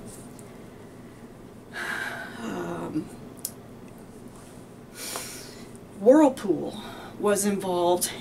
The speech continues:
in a, uh, in a attempt to collude back in the nineteen, late fifties, I think it was the early sixties. And a group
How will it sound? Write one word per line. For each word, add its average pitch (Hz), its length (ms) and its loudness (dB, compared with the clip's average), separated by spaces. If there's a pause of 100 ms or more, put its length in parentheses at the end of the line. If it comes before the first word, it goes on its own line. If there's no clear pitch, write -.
in 185 460 6
a, 170 440 6
uh, 139 320 -2 (520)
in 190 160 0
a 175 220 8 (1600)
attempt 240 380 0
to - 80 -2
collude 196 540 -2 (120)
back 208 300 4
in 202 100 2
the 190 80 2
nineteen, 185 680 2 (960)
late 349 240 6
fifties, 339 400 6
I 262 80 8
think 339 140 8
it - 20 8
was 285 120 6
the 208 100 6
early 240 200 8
sixties. - 640 4 (1160)
And 247 400 8 (760)
a 233 180 10
group 311 380 10